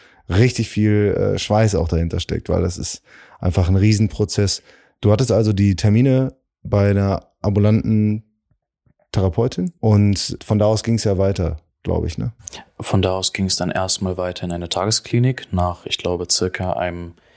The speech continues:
Speaker 2: halben, Vierteljahr, irgendwas dazwischen, ging's dann, äh, zu einer Tagesklinik.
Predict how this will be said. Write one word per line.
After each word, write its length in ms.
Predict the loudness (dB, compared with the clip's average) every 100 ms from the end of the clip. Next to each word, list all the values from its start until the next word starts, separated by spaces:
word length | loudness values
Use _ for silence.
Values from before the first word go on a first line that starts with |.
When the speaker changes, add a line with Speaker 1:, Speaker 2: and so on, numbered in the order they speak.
| _ _ _ _ _
Speaker 2:
halben, 480 | -4 0 2 0 -4
Vierteljahr, 760 | -4 -6 -4 -2 -2 -4 -6 -6
irgendwas 320 | -6 -2 -4
dazwischen, 640 | -4 -4 -2 -2 -2 -4 -4
ging's 240 | -6 -4 -4
dann, 360 | -6 -6 -6
äh, 180 | -4 -4 -6
zu 260 | -4 -2
einer 500 | 0 -2 -4 -8 -8
Tagesklinik. 640 | -8 -6 -6 0 2 2